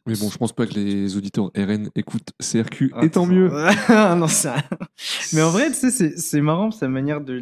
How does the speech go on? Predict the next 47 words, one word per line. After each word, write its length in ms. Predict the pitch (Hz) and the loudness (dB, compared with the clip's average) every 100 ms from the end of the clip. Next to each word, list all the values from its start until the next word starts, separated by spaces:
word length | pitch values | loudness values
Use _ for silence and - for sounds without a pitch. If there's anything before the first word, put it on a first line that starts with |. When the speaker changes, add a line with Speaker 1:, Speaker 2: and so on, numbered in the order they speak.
| 127 | -10
Speaker 2:
de 80 | 127 | -12
dire, 340 | 123 139 143 120 | -10 -4 -4 -2
ça 120 | 123 | 0
m'a 120 | 120 | -2
grave, 200 | 127 170 _ _ _ _ _ | 0 -4 _ _ _ _ _
la, 220 | 127 123 73 | -4 -4 -4
la, 260 | 110 64 | -8 -8
la 140 | 90 117 | -8 -4
ref 220 | 143 - | -4 -2
est 40 | |
un 60 | 113 | -4
peu 140 | 156 | -4
bizarre, 340 | 143 123 139 147 | -10 -8 -4 -2
mais 80 | |
ça 140 | 113 113 | -2 -2
me, 160 | 117 113 | -2 -4
ça 120 | - 123 | -4 -2
m'a 80 | 117 | -2
fait 80 | 127 | -2
penser 240 | 131 160 | -4 -2
à 60 | 139 | -2
Game 160 | 127 | 0
of 80 | 127 | -2
Thrones, 340 | 120 147 151 110 _ _ _ _ _ - | -4 -4 -4 -6 _ _ _ _ _ -8
dans 80 | |
le 60 | 123 | -6
sens 280 | - 160 - | -4 -6 -2
où, 120 | 131 | -2
euh, 100 | 120 | -2
quand 500 | - 120 117 113 113 _ _ _ _ _ _ | -2 -2 0 -2 -4 _ _ _ _ _ _
le 200 | - 127 127 | -8 -2 2
message 320 | 139 165 147 | 2 2 2
général 600 | 120 117 123 135 135 165 | 0 0 2 2 2 2
un 80 | 131 | 2
peu 140 | 147 | -2
du, 260 | 135 113 110 | -4 -4 -6
du 140 | 110 110 | -8 -8
truc, 200 | - - | -6 -2
c'est, 200 | 120 107 | -4 -2
ok, 220 | 147 185 170 | 0 0 0
ton 100 | 139 | 0
daron, 280 | 123 131 160 | 0 2 2
il 60 | |
a 20 | 120 | 0
fait 100 | 123 | -2
des 120 | 117 | -2
dingueries 460 | 123 139 131 202 | 0 0 0 -2